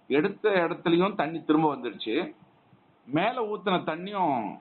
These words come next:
ஆகாயத்துல இருந்து கீழே தரையில வந்து விழுந்து, விழுந்து போச்சு. அப்போ அவங்க அதுல ஜெயம் பெற முடியல. இது எதை குறிக்குதுன்னு சொன்னா, யோசுவா தீர்க்கதரிசி,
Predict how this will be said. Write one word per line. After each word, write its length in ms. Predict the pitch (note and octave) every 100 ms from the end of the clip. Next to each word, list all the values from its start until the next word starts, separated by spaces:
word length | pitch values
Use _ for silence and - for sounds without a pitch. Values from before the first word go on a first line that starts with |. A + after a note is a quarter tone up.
| - -
ஆகாயத்துல 420 | D#3+ F#3 C#3+ D3+
இருந்து 220 | E3 F3
கீழே 200 | - D#3
தரையில 320 | - C3 C#3+
வந்து 220 | C#3 B2+
விழுந்து, 280 | D3+ B2 A2+ -
விழுந்து 240 | B2 C#3 A#2+
போச்சு. 360 | A2 - F#2+ - _ _ _ _ _ _ _ _ _ _ -
அப்போ 440 | - A#3 A#3+ F3
அவங்க 360 | D3+ E3 E3+ F#3 D3+ A#2 -
அதுல 320 | B2+ D3 D3
ஜெயம் 340 | B2+ C#3 E3+ G3
பெற 160 | D3+
முடியல. 480 | B2+ B2+ C3 G#2 E2 - _ _ _ _ _ _ _ _ _ _ _ C3+
இது 360 | C#3+ C#3+ C3+
எதை 200 | C#3+ A#3
குறிக்குதுன்னு 500 | B3 G#3+ F3 D#3+ D3
சொன்னா, 560 | C#3 D3 C3 A2 D3 F#3 - _ _ _ _ _ -
யோசுவா 640 | C3 F#3+ A#3 A#3+ G#3 F#3 - _ _ _ -
தீர்க்கதரிசி, 840 | C#3 E3 G3 F3 D3 C#3 B2